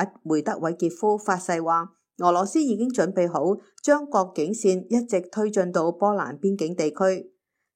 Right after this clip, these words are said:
根據法廣報道，梅德韋傑夫喺二月二十四號誓言，俄羅斯將取得勝利，並話必須將威脅我國嘅邊界盡可能咁向後推，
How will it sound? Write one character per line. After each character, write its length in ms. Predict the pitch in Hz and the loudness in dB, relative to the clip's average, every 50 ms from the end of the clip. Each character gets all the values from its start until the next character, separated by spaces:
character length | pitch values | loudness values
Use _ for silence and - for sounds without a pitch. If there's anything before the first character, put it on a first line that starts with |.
| _ | _
根 180 | - 214 214 208 | 0 0 2 4
據 140 | 208 180 180 | 4 4 4
法 180 | 180 190 175 | 4 2 0
廣 260 | 175 175 156 139 165 | 2 2 0 0 2
報 200 | 190 - 190 180 | 4 4 4 4
道， 340 | 180 175 165 165 160 151 - - _ _ _ | 4 4 2 2 2 0 -4 -10 _ _ _
梅 200 | - 196 190 190 | 2 6 6 6
德 120 | - 311 330 | 6 6 6
韋 180 | 277 214 202 | 6 4 4
傑 180 | 202 - 202 196 | 4 4 2 2
夫 260 | 202 - - 285 277 | 2 2 2 2 2
喺 100 | 233 208 | 2 2
二 20 | |
月 340 | 202 202 190 190 196 185 - 175 | 0 0 0 0 0 0 0 0
二 180 | 180 175 - 180 | -2 -2 -2 -4
十 80 | 175 - | -2 -2
四 180 | - 196 190 196 | 0 0 2 2
號 240 | 190 180 180 180 - | 2 2 2 2 0
誓 260 | 175 - 196 180 185 | 0 0 0 0 0
言， 300 | 180 165 160 160 160 160 - _ _ _ _ | 2 0 0 0 0 -4 -8 _ _ _ _
俄 160 | - 170 170 | 2 4 4
羅 180 | 160 160 170 175 | 6 6 2 0
斯 220 | 180 - 269 285 | -2 -2 -2 0
將 240 | 277 285 277 277 285 | 2 2 2 2 0
取 180 | 285 247 156 147 | -2 -2 -2 -2
得 140 | 151 185 196 | -2 -4 -2
勝 260 | - - 180 160 170 165 | -2 -2 -2 -2 -2 0
利， 300 | 156 156 160 - - - _ _ _ _ | 0 0 0 -2 -6 -12 _ _ _ _
並 160 | - 175 175 180 | -4 -4 -2 0
話 320 | 180 175 175 175 180 180 - _ _ _ | 2 2 2 2 0 -4 -10 _ _ _
必 80 | - 311 | 2 2
須 260 | 311 - 330 311 294 | 4 4 4 2 4
將 240 | 294 311 294 294 294 | 4 2 2 2 2
威 160 | 294 285 294 285 | 0 0 0 2
脅 280 | 277 240 180 - - | 2 2 2 2 2
我 160 | - 165 151 160 | 0 0 0 0
國 260 | 175 - 175 175 175 | 0 -2 -4 -4 -2
嘅 180 | - 185 175 180 | -2 0 0 0
邊 240 | 180 226 226 220 | 0 -2 -4 -2
界 340 | 208 202 175 170 180 175 - - | 0 2 2 2 2 0 -4 -2
盡 220 | - 208 196 202 | 0 0 0 0
可 220 | 202 175 170 185 | 0 -2 0 0
能 240 | 233 226 170 135 139 | 2 2 0 0 -2
咁 260 | 139 143 151 190 202 | -2 -2 -2 -2 -2
向 160 | 185 190 170 175 | -2 -2 -2 -2
後 200 | 170 156 143 151 | 0 -2 -2 -2
推， 340 | - 214 220 220 226 226 | -2 -2 -2 -2 -2 -4